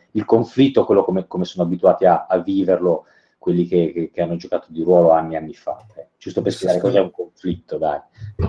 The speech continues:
Speaker 2: Moreno adesso dovrà dire qualcosa.
Speaker 1: Dai, dai, Moreno deve dire qualcosa. Anche, anche un altro esempio di gioco che elimina il master.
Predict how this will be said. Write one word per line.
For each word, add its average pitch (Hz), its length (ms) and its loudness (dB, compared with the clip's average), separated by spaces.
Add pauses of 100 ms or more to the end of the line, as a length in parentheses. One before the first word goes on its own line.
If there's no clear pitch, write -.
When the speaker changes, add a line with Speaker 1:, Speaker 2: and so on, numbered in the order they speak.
Speaker 2:
Moreno 123 580 -4
adesso 120 340 -6
dovrà 117 240 -4
dire 120 220 -4
qualcosa. 110 580 -2 (180)
Speaker 1:
Dai, 104 300 4
dai, 117 260 4
Moreno 107 380 6
deve 90 180 0
dire 85 220 -2
qualcosa. 80 400 0
Anche, 110 240 0
anche 117 220 0
un 123 60 6
altro 120 180 2
esempio 101 320 0
di 90 100 -4
gioco 92 400 2
che - 120 -8
elimina 85 340 -2
il 80 100 -14
master. 69 540 -14